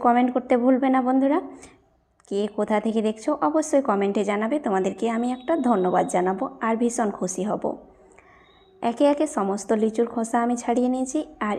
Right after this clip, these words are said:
এইভাবে চাকু দিয়ে পেঁচিয়ে বীজটাকে বার করে নিয়েছি। সমস্ত লিচু আমার ছাড়ানো হয়ে গেছে।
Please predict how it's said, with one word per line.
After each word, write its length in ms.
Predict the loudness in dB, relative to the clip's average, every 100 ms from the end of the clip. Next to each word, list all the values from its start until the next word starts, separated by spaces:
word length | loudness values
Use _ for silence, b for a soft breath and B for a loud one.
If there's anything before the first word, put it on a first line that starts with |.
| -2
এইভাবে 420 | -2 0 0 0
চাকু 320 | -2 -4 -4 -4
দিয়ে 200 | -2 -2
পেঁচিয়ে 420 | -2 -2 0 0
বীজটাকে 460 | 0 -2 -2 -2 0
বার 180 | -2 -2
করে 220 | -2 -2
নিয়েছি। 400 | -2 -4 -6 -10 -14 -20 b b b b b -4
সমস্ত 400 | 0 2 0 0
লিচু 300 | 0 0 -2
আমার 220 | -2 -2
ছাড়ানো 380 | -2 0 0 0
হয়ে 240 | 0 2 4
গেছে। 320 | 2 0